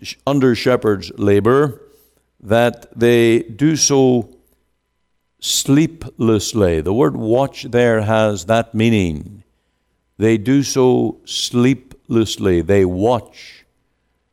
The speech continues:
And it is the task, the burden of the faithful, godly pastor and elders that they watch out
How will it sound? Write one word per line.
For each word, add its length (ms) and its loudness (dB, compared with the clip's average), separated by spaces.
And 140 0
it 120 0
is 560 0
the 100 -2
task, 600 -2
the 120 -2
burden 840 -2
of 600 -2
the 120 -12
faithful, 680 0
godly 600 -2
pastor 640 -4
and 360 -8
elders 800 -2
that 640 -2
they 760 2
watch 520 -2
out 440 -2